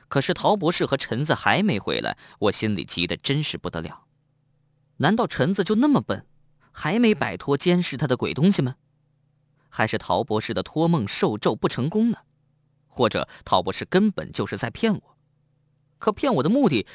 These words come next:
又是什么？想来不像。自从跟陶博士相识在楼道之中，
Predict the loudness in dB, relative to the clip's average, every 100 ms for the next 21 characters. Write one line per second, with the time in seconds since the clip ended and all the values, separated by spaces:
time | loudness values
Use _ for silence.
0 | 2 2 2 -2 -6 -10 -16 _ _ _
1 | _ _ -10 -6 -6 -6 -10 -8 -6 -6
2 | -10 _ _ _ _ _ _ _ _ _
3 | _ _ _ _ _ -4 0 0 0 0
4 | 0 0 0 -2 -2 0 0 0 -2 -2
5 | -2 -4 -6 -6 -6